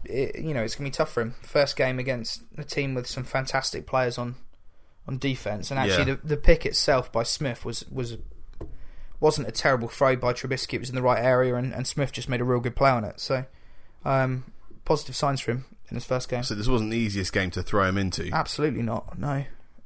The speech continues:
Speaker 1: no.
Speaker 2: At home against a division rival.
Speaker 1: Yeah.
Speaker 2: Who wanna hurt you.
Speaker 1: Yeah, and who've got a fantastic defense.
Speaker 2: Hmm.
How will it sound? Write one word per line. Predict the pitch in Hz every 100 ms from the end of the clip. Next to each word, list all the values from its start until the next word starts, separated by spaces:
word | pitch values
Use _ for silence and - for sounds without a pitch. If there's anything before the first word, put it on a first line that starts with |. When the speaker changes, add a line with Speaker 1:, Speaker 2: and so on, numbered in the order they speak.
| -
Speaker 1:
no. | 147 131 - -
Speaker 2:
At | 120 113
home | 110 107 104
against | 101 107 98
a | 107
division | 107 101 104
rival. | 101 98 92 95 92 - - - - - - - - - -
Speaker 1:
Yeah. | 135 -
Speaker 2:
Who | 104
wanna | 104 98
hurt | 104 101 82
you. | 85 87 - - - - - - -
Speaker 1:
Yeah, | 190 165
and | 127
who've | 160 -
got | 139
a |
fantastic | 165 151 156 - -
defense. | 196 208 107 80
Speaker 2:
Hmm. | -